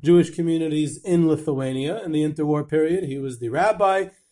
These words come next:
He opened, he had a yeshiva there. He was the Rosh Yeshiva. He opened the girls' school, which was still a revolutionary concept at the time. Sarah Schenirer was just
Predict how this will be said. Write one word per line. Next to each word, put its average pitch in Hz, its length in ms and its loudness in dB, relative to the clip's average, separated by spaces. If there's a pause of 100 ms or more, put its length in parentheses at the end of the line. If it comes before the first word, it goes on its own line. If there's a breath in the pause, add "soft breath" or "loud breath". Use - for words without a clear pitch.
(180)
He 160 120 -2
opened, 147 540 -2
he 135 220 -2
had 123 180 -4
a 117 60 -8
yeshiva 247 480 0
there. 208 340 4
He 165 80 0
was 123 120 -6
the 127 80 -10
Rosh 120 180 -12
Yeshiva. 226 420 -6
He 156 80 0
opened 143 300 -2
the 143 80 0
girls' 269 440 4
school, 202 460 2
which 165 180 -2
was 151 300 -6 (320 soft breath)
still 190 640 0
a 170 260 2
revolutionary 170 760 0
concept 170 480 0
at 156 140 -6
the 151 80 -16
time. 160 320 -6
Sarah 160 260 -4
Schenirer 160 340 -2
was 143 160 -4
just 156 340 -8